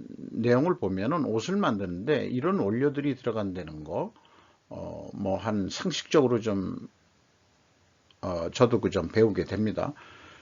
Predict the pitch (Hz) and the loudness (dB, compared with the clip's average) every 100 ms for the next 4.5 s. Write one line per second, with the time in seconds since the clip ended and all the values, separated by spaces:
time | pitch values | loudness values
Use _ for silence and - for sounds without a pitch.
0 | - 120 131 208 175 143 104 92 - 117 | -2 4 6 6 6 6 4 0 4 6
1 | 185 208 160 110 82 - 117 107 156 143 | 8 8 6 6 2 -2 -4 -4 2 4
2 | 120 165 185 117 135 175 160 120 104 92 | 4 -2 0 2 2 2 2 2 0 -2
3 | 82 - - - - 92 87 78 - - | -4 -8 -10 -10 -8 -6 -6 -8 -12 -2
4 | 113 147 117 82 | 0 2 0 -2